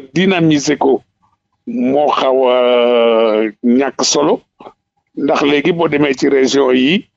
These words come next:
da nga gis bâtiment bi rek, ñun la fii mooy centre culturel, mais dara amu fa, ni équipement, ni budget boo xam ni dana mën a,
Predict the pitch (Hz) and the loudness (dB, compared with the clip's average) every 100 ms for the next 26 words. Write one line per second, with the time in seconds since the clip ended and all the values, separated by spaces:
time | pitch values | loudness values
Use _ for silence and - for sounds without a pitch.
0 | _ 190 - 131 - 143 139 135 135 131 | _ -12 -12 -8 -4 -2 -2 -4 -4 -6
1 | 127 139 135 127 131 175 170 143 139 139 | -2 -2 -2 0 0 0 0 2 2 0
2 | - 135 135 135 - 131 156 - 131 147 | 0 0 2 0 0 -2 -2 -2 -2 -2
3 | 139 220 - _ _ _ _ _ _ 113 | 0 -2 -4 _ _ _ _ _ _ 0
4 | 123 139 139 131 170 185 - 165 170 - | 2 2 0 -2 -2 -2 -2 -2 -2 0
5 | 190 131 113 113 127 156 180 175 156 156 | 2 2 2 0 2 2 0 -2 -6 -4
6 | 160 151 139 139 165 180 190 135 143 151 | -4 -2 -2 0 0 0 0 0 0 0
7 | 135 160 160 160 135 143 - 139 139 139 | -2 -6 -2 -2 0 -2 -2 -2 -2 -2
8 | 135 135 143 139 135 131 127 | 0 0 0 0 0 0 -2